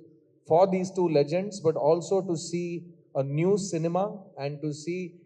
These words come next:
இது வரைக்கும் நீங்க பார்க்காத, இப்ப எல்லாரும் ஊழல் பத்தி நிறைய படம் எடுத்துட்டோம்னு சொல்றாங்க, but ஊழலை பத்தி இந்த அளவுக்கு ஜீரோ டாலரன்ஸோட எடுக்கப்பட்ட படம் இந்தியன் டூ.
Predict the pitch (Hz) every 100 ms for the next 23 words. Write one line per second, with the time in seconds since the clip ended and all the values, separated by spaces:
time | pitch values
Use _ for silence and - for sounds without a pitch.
0 | - 151 170 180 175 196 180 156 143 160
1 | 175 185 180 175 151 135 147 135 151 165
2 | 151 170 175 165 151 160 143 151 160 156
3 | 151 147 147 151 156 147 139 127 123 131
4 | 180 - _ _ - 135 - 151 175 190
5 | 185 175 160 - 180 160 165 160 165 170
6 | 170 175 175 170 - - 131 123 180 190
7 | 190 170 165 160 160 151 170 165 160 156
8 | 156 156 143 143 143 147 147 143 151 151
9 | 147 156 185